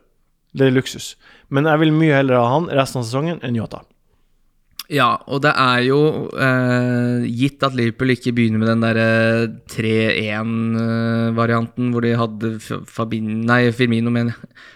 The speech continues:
Speaker 2: liggende bak den treeren som ble eksperimentert med litt med forrige sesong, så er det jo tre plasser det skal kjempes om. Salah har en av de, så de er egentlig fire stykker da, som skal slåss om de to siste plassene, som
Speaker 1: Fire,
Speaker 2: da er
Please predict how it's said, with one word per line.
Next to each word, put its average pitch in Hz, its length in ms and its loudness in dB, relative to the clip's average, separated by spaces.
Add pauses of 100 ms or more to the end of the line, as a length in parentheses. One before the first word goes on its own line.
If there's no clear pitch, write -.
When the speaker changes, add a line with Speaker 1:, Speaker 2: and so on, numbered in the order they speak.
(100)
Speaker 2:
liggende 120 460 -2 (180)
bak 117 440 0 (520)
den 120 220 -2
treeren 117 560 0
som 120 300 -2
ble 120 180 -2
eksperimentert 120 800 -4
med 120 140 -4
litt - 180 -8
med 120 300 -2
forrige 117 240 -2 (100)
sesong, 135 180 -2 (300)
så 160 140 2
er 147 60 2
det 156 100 0
jo 156 80 -18
tre 131 240 0
plasser 127 360 0
det 120 280 2
skal - 180 -4
kjempes 117 380 -2
om. 202 200 2 (300)
Salah 120 380 0
har 120 140 4
en 113 200 0
av 117 80 0
de, 151 80 0
så 175 160 -4
de 139 160 -2
er 123 240 0
egentlig 117 220 -2
fire 123 420 -4
stykker 139 340 -2
da, 135 140 2
som 117 160 -8
skal 117 160 -4
slåss - 240 -6
om 113 60 -2
de 113 80 -4
to 117 180 -6
siste 110 320 -6
plassene, 127 300 -4
som 160 80 0
Speaker 1:
Fire, 123 180 4
Speaker 2:
da - 80 0
er 175 140 0